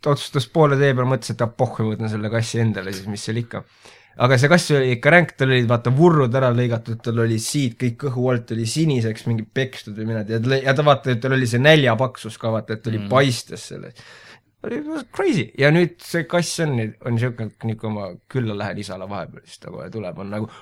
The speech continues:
Speaker 1: "What up, homie?" Lööme ruskasid ja teeme tätoveeringuid üksteisele.
Speaker 2: Mm.
Speaker 1: It's great. Ja räägime nagu
Speaker 2: Ja.
Speaker 1: gangsta lang-.
Speaker 2: Ja nagu kasse jäetakse sinu ukse ette, siis külapoe ette jäetakse erinevaid asju. Külapoo uste ette, täpsemini, mina olen Karl-Alari Varma,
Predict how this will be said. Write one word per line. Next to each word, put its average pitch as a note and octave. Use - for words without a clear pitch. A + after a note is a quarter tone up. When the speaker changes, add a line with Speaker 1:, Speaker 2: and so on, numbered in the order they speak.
Speaker 1:
"What E4+
up, F#4
homie?" A3
Lööme D3
ruskasid C3+
ja A#2
teeme A#2
tätoveeringuid A2+
üksteisele. F#2+
Speaker 2:
Mm. A#2+
Speaker 1:
It's G#2
great. F#3+
Ja A#2+
räägime A2+
nagu G2
Speaker 2:
Ja. A#2
Speaker 1:
gangsta G#2+
lang-. G#2
Speaker 2:
Ja C#3
nagu D3
kasse F3
jäetakse B2
sinu D3+
ukse B2
ette, -
siis -
külapoe A#2+
ette B2
jäetakse A#2
erinevaid C3
asju. A#2+
Külapoo A#2
uste D#3
ette, A#2+
täpsemini, A#2+
mina D#3
olen A2+
Karl-Alari A2
Varma, D#3